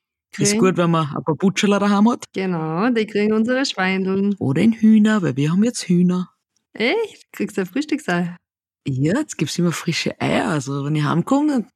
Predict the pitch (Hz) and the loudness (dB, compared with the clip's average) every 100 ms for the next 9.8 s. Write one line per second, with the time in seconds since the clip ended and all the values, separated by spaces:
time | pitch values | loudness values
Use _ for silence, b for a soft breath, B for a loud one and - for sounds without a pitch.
0 | - 175 170 165 160 165 156 151 143 165 | -2 -2 0 0 2 2 0 -2 -2 -6
1 | - 247 - 131 120 - - _ _ _ | -6 -4 -2 -2 -4 -8 -14 _ _ _
2 | _ _ 208 233 240 226 - 214 220 220 | _ _ 0 2 4 2 0 0 2 2
3 | 202 180 190 202 226 - 202 202 - 196 | 0 0 0 0 -2 -2 0 0 0 0
4 | 220 285 226 196 214 302 - _ _ _ | 2 2 0 2 2 0 -4 _ _ _
5 | _ _ _ _ - 202 175 170 196 185 | _ _ _ _ -2 0 0 -2 -2 -4
6 | 202 - 202 - 185 185 214 208 208 196 | -6 -6 -6 -2 -2 0 0 2 2 2
7 | 208 220 208 214 196 214 220 208 - 262 | 0 0 0 2 2 2 2 0 0 0
8 | - 214 202 202 - 208 - 220 202 202 | 0 0 2 0 0 -2 -2 -2 0 -2
9 | - 220 240 - 202 202 202 | -2 -2 0 0 -2 0 0